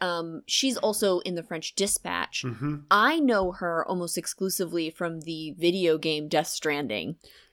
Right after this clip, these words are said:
Speaker 2: Yes. I have
Speaker 1: Which, have
Speaker 2: not
Speaker 1: you played
Speaker 2: pla-,
Speaker 1: Death
Speaker 2: I have not
Speaker 1: Stranding?
Speaker 2: played it yet.
Speaker 1: It's, like, a long game, but it's very beautiful and I think worth, Kenny played through the whole thing. He really loved it. I watched him play a lot of it. And she really does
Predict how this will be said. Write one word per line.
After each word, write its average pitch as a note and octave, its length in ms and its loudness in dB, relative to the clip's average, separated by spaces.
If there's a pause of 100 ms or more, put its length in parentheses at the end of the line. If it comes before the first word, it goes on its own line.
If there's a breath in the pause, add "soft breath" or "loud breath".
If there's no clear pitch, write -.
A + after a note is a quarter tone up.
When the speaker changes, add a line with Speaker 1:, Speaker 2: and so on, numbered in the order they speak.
Speaker 2:
Yes. C3 920 4 (680)
I B2+ 120 6
have C#3 120 8
Speaker 1:
Which, F#3+ 120 8
have - 100 10
Speaker 2:
not - 60 10
Speaker 1:
you D#4 60 6
played - 240 4
Speaker 2:
pla-, D#4 100 6
Speaker 1:
Death C3+ 80 6
Speaker 2:
I C3 80 8
have C#3 240 6
not C#3 180 6
Speaker 1:
Stranding? D3+ 40 -8
Speaker 2:
played C#3 220 6
it C3 140 2
yet. A2 300 -2 (640)
Speaker 1:
It's, D#4+ 260 6
like, A4+ 320 4
a B3 80 2
long G#3 880 2 (880)
game, C#3+ 500 2 (240)
but A3+ 200 8
it's C4 200 4
very A3+ 480 6
beautiful A3+ 720 -2
and G3 120 -2
I F#3 100 -4
think G#3 320 -4
worth, F#3 240 0
Kenny C#4+ 260 2
played A3 280 2
through G3 100 -4
the F#3 100 0
whole E3+ 120 -4
thing. D3 220 -6
He G#3 140 -8
really G3+ 200 -2
loved D3+ 240 0
it. D3 160 0
I F#3 80 6
watched F3+ 380 2
him E3 300 -6
play E3 180 0
a D#3 60 0
lot D#3+ 180 0
of D#3 60 0
it. - 140 -2 (340 loud breath)
And G#3 160 6
she D4 240 4
really D4 300 0
does A3 240 2